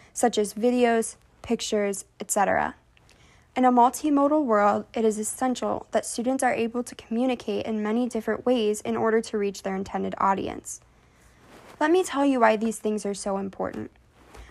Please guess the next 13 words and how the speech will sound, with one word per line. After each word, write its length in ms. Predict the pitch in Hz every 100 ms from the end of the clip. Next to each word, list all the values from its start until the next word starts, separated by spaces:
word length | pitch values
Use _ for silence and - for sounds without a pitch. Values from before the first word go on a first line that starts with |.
| - -
When 120 | 247
we 100 | 269
do 120 | 294
not 260 | 262 277 349
inspire 640 | 320 - 233 226 214 214 -
or 140 | 220
even 240 | 233 226
allow 280 | 226 226 220
creativity 720 | 226 - 233 220 214 196 202 -
in 120 | 214
our 100 | 202
students' 420 | - 233 247 -
writing, 440 | 202 196 190 196